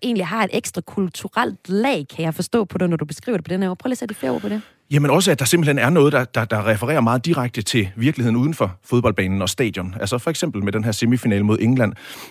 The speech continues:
Speaker 2: der er der jo invasion på stadion. Der er simpelthen engelske fans, der invaderer og bryder barriererne og vælter ind på stadion uden billetter, og der er slagsmål inden midt i London på Leicester Square. Altså der, der sker alt muligt, som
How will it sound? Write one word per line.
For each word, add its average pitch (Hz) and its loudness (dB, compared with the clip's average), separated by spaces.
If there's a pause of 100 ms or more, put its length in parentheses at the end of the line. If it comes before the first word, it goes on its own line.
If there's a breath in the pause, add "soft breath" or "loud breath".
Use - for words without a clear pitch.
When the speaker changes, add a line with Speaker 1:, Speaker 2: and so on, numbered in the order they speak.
(200 loud breath)
Speaker 2:
der 123 0
er 117 2
der 120 2
jo 120 2
invasion 120 2
på 117 -6
stadion. 170 -4
Der 95 -4
er 107 -2
simpelthen 147 0
engelske 143 -2
fans, 127 -2
der 135 -2
invaderer 120 0
og 98 0
bryder 160 2
barriererne 120 0
og 101 -6
vælter 160 2
ind 135 -2
på 135 -12
stadion 117 -2
uden 151 2
billetter, 139 0
og 110 -6
der 120 -4
er 117 -4
slagsmål 139 -2
inden 160 2
midt 156 2 (380 loud breath)
i - 0
London 127 0 (240 loud breath)
på 143 -2
Leicester 147 0
Square. 117 0
Altså - -2
der, 120 -2
der - -8
sker 170 0
alt 190 2
muligt, 113 0
som 110 0